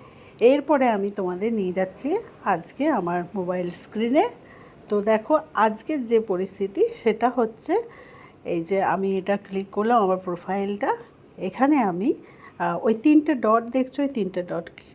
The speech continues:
ক্লিক করলাম। তারপরে এখানে আমি ওই প্রোফাইল স্ট্যাটাসটা তোমাদের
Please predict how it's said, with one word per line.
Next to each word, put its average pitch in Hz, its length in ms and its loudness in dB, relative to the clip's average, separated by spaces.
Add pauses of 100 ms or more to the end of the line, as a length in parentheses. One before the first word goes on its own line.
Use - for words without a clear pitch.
ক্লিক 285 260 2
করলাম। 156 400 -8 (560)
তারপরে 285 580 2 (360)
এখানে 254 340 2
আমি 233 360 2 (460)
ওই 170 420 -4 (480)
প্রোফাইল 262 640 4 (600)
স্ট্যাটাসটা 226 680 0
তোমাদের 185 460 -2